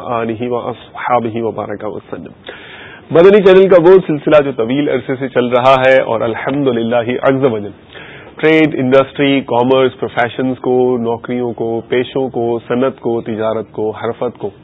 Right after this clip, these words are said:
ایکسٹینسولی، ایکسکلوسیولی کور کیا کرتا ہے، بطور خاص شرعی رہنمائی فراہم کیا کرتا ہے۔ احکام تجارت،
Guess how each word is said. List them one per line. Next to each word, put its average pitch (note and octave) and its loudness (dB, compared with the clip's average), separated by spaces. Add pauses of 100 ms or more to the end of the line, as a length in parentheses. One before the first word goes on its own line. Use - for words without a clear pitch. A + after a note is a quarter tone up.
(260)
ایکسٹینسولی، A#2 -6 (600)
ایکسکلوسیولی C3 0 (200)
کور A#2+ -2
کیا A2+ -6
کرتا A#2 -4
ہے، A#2 -4
بطور A2+ -6 (100)
خاص - 0
شرعی C#3 0
رہنمائی B2 -4
فراہم A2 -10
کیا A2+ -8
کرتا C3 0
ہے۔ - -6 (580)
احکام C3 0
تجارت، C3 2